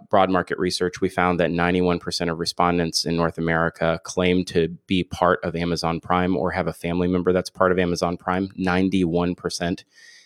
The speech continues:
That's an unfathomable number. Um, so ninety-one percent of respondents have Amazon Prime. And of those ninety-one percent, the top three reasons cited were free shipping and speed of delivery, which are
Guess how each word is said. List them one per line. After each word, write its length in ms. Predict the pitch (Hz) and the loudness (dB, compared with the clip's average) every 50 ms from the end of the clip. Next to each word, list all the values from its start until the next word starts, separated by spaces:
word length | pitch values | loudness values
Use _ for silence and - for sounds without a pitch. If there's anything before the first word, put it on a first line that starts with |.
| _ _ _ | _ _ _
That's 360 | - - - - - - - - _ _ _ _ _ _ _ _ | -2 -2 -2 -2 -4 -6 -6 -8 _ _ _ _ _ _ _ _
an 120 | 110 101 98 | 0 2 4
unfathomable 800 | - 98 90 82 - - 85 80 80 87 87 85 78 85 82 | 4 2 2 0 0 0 0 2 2 0 -2 -2 0 0 -2
number. 400 | 80 76 78 78 87 95 101 - - - - - - - _ _ | -2 -2 -2 0 2 2 0 0 -4 -14 -20 -20 -20 -20 _ _
Um, 540 | - 80 82 80 80 80 82 82 80 80 87 - | -2 0 2 2 2 0 0 -2 -4 -4 -6 -8
so 180 | - - 98 | -4 -2 0
ninety-one 420 | 87 92 107 113 120 117 117 110 - | 2 2 4 4 4 4 2 2 0
percent 260 | - 101 - - 95 | -2 -4 -2 -2 0
of 80 | 90 | 0
respondents 420 | 92 87 - 85 85 87 90 87 - | -2 -2 0 -2 0 0 -2 -4 -4
have 240 | - - 95 92 92 | -2 0 0 0 2
Amazon 420 | 92 92 90 82 87 87 85 85 | 0 0 0 0 0 0 -2 -2
Prime. 480 | - - 87 85 85 85 85 85 87 85 - - - - _ _ _ _ _ | -4 -2 -2 0 0 0 0 -2 -4 -6 -8 -12 -20 -20 _ _ _ _ _
And 580 | 107 101 98 95 92 92 92 92 92 90 87 - - _ | -2 0 2 2 2 2 0 0 0 -2 -4 -8 -4 _
of 220 | - 131 135 131 120 | 2 2 2 2 2
those 420 | 113 98 90 90 98 104 - - - - _ | 4 4 6 4 4 2 0 -4 -6 -6 _
ninety-one 500 | 98 98 98 92 95 92 90 90 90 85 | -2 0 2 2 2 2 2 2 0 -2
percent, 460 | - - 90 - - 92 87 - 85 | -2 -6 -6 -2 -2 -2 -2 0 -2
the 80 | 90 - | -4 -2
top 280 | - 98 95 - - | 0 0 -2 -2 -2
three 160 | - - 98 | -2 -2 -2
reasons 400 | 90 85 90 85 85 90 82 - | 0 0 -2 -2 -2 -4 -4 -4
cited 360 | - - 90 90 87 90 87 82 | -2 0 0 0 2 2 0 0
were 340 | 82 82 82 85 82 78 - - - - - _ _ | 0 -2 -2 -2 -2 -4 -8 -14 -20 -20 -20 _ _
free 220 | - - 113 113 | -4 0 2 2
shipping 600 | 107 - - 98 - - 95 92 92 92 95 107 - | 2 4 2 2 4 4 4 4 2 0 -2 -4 -6
and 80 | 110 92 | -6 -6
speed 240 | - - - 92 87 | -6 -2 -2 0 0
of 80 | 85 | 2
delivery, 480 | 73 92 82 82 80 78 90 87 85 85 - _ | 0 0 0 0 0 0 0 0 0 -2 -4 _
which 220 | - 87 - - | -4 -2 0 0
are 320 | 85 85 82 80 95 - | 0 0 0 -2 -4 -10